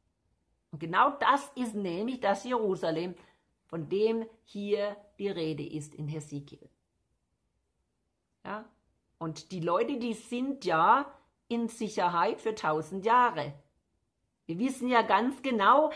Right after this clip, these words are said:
während dem tausendjährigen Reich werden die Speere und die Kriegswaffen in, in, in, in, in Pflüge umgewandelt.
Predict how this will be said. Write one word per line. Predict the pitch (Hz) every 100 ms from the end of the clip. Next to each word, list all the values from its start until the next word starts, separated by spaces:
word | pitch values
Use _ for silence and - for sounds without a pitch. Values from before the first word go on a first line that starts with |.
| -
während | - 226 233
dem | 220 214
tausendjährigen | 208 202 202 185 180 170
Reich | 165 156 160 247 320 - - _ - -
werden | 165 208 240 247 262 262 262 - -
die | 202
Speere | - - 220 247 247 247 269 262
und | - 208 190 - 190
die | 156
Kriegswaffen | - 247 - - - - - _ _ _ _ - 156 185 - 247 285 349 - - - - _
in, | 247 233 226
in, | - 220 214
in, | - 208 196 185
in, | 190 175 170
in | 175 180
Pflüge | 156 226 262 285 233 214
umgewandelt. | 190 180 170 147 147 139 139 - - -